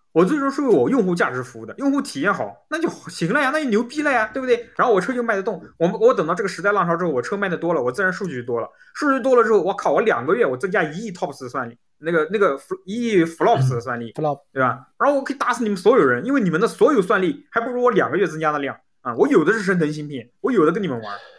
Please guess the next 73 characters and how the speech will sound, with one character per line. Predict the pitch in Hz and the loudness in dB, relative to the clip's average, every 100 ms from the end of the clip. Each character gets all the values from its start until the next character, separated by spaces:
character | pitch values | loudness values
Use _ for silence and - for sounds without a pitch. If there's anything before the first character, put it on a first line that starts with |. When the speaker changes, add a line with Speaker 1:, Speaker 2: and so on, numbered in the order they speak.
| - - - | -20 -16 -4
Speaker 1:
我 | 208 | 0
靠！ | 208 | 2
我 | 156 | 2
觉 | |
得 | 233 | 0
这 | 285 | 2
个， | 240 | 0
其 | 165 - | 0 -6
实 | 165 | -10
这 | 190 | -6
个 | 175 | -6
冲 | 175 190 | -4 -4
击 | 175 | -2
是 | 170 | -2
非 | 151 160 | -2 -4
常 | 123 | -4
大 | 117 98 | -6 -8
的， | 95 _ _ _ | -14 _ _ _
嗯， | 110 104 101 _ - | -20 -20 -20 _ -4
所 | 226 | -4
以 | 208 | -2
就 | 240 | 2
是 | 202 123 - | 2 0 -6
无 | - 151 | 0 4
论 | 262 | 4
如 | 165 | 2
何， | 165 120 113 _ - | 0 -2 -4 _ -6
大 | 165 | -2
家 | 151 | 0
一 | 131 | -2
定 | 151 | -4
要 | 214 120 117 _ | -4 -4 -8 _
紧 | - 127 | -6 -4
跟 | 147 151 | -4 -4
华 | 147 117 | -2 -2
为， | 110 107 _ _ _ - | -2 -8 _ _ _ -12
嗯， | 117 107 104 _ | -10 -10 -14 _
就 | - 254 | -4 0
是 | |
我 | 185 143 | 4 4
觉 | 143 233 | 4 2
得 | |
这 | 226 | 2
个 | 247 | 2
也， | 143 123 127 143 135 | 2 2 -6 -10 -6
也 | 139 135 | -2 0
是 | 175 147 123 | 2 0 0
包 | 139 185 | 0 4
括 | 185 | 2
小 | - 113 | 2 -4
鹏、 | - 110 | -4 -8
包 | 170 175 | -2 0
括 | |
蔚 | 160 143 | 2 2
来、 | 110 107 | -2 -8
这 | 156 156 | -8 -4
包 | 180 | -2
括 | 170 156 | 0 0
理 | 131 | -2
想， | 139 98 - - _ _ | -8 -10 -14 -20 _ _
都 | 196 | 4
一 | 160 | 4
定 | 214 | 4
要 | 262 | 2
看 | 220 247 | 2 -2
准 | 120 | -2
这 | 139 | -6
个 | |
趋 | 120 131 | -6 -10
势。 | 117 98 | -12 -12
所 | - | -4
以 | 240 | -2
我， | 254 | 0